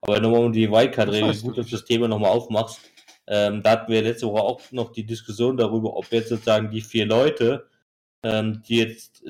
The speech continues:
Speaker 1: jede Woche die Show wechseln dürfen, die vier Leute waren, die letzte Woche sozusagen dafür bestimmt wurden. Oder ob das einfach nur diese f-, jeweils vier Leute sind.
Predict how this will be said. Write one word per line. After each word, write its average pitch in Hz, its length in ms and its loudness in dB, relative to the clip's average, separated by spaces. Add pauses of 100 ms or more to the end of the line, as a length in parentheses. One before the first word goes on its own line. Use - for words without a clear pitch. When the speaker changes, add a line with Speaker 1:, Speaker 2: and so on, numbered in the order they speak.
(140)
Speaker 1:
jede 117 400 -2
Woche 113 240 -2
die 107 180 -4
Show 120 240 0
wechseln 113 280 -4
dürfen, 113 260 -2
die 127 160 -14
vier 123 160 -4
Leute 113 280 0
waren, 107 200 0
die 104 80 -8
letzte 127 420 -2
Woche 139 440 -2
sozusagen 120 320 -4
dafür 117 260 -2
bestimmt 143 480 -8
wurden. 147 480 -6 (360)
Oder 117 160 4
ob - 60 -10
das 117 160 0
einfach 120 280 4
nur 120 120 2
diese 117 220 0
f-, 117 260 -6
jeweils 123 560 0
vier 120 180 -2
Leute 135 300 2
sind. 156 360 -6